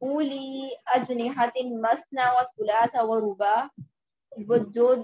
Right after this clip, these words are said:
वो जो, वो रब जो दो दो, तीन तीन और चार चार परों वाले हैं, कौन? फरिश्ते, मतलब उनको भेजने वाला है। यजीदु फिल खल्कि मा यशाउ, वो इजाफा करता है मखलूक में जो वो चाहता है। इन्नल्लाहा अला कुल्लि शैइन कदीर, बेशक अल्लाह ताला हर चीज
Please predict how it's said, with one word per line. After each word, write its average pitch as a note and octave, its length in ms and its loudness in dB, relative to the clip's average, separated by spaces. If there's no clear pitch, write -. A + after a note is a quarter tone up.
वो C4+ 100 0
जो, B3+ 200 2
वो A#3+ 180 4
रब A3 300 0
जो A3 140 -2
दो A#3+ 280 2
दो, B3 220 2
तीन B3 300 -8
तीन C4 160 -8
और C4 100 0
चार B3+ 320 4
चार C#4 160 2
परों A#3 260 2
वाले G#3 240 2
हैं, A#3 200 -4
कौन? A#3 220 -2
फरिश्ते, F#3+ 500 -6
मतलब A3 220 -2
उनको A#3 240 0
भेजने F#3+ 340 -4
वाला - 200 -18
है। A#3 120 -16
यजीदु C4+ 640 2
फिल C4+ 220 -2
खल्कि C4+ 380 -2
मा B3 180 2
यशाउ, A#3 600 2
वो A3+ 180 -4
इजाफा A3+ 440 0
करता C#4+ 320 -2
है C#4+ 100 -2
मखलूक C4 400 -10
में C#4 180 -4
जो A#3 140 0
वो A3+ 120 -4
चाहता F#3 400 -8
है। G3 160 -8
इन्नल्लाहा A#3+ 680 2
अला B3+ 300 4
कुल्लि A3+ 360 -4
शैइन B3 320 -6
कदीर, G#3+ 460 -4
बेशक G#3+ 320 -6
अल्लाह G#3 180 -4
ताला A3 280 -2
हर A3+ 160 -6
चीज - 260 -18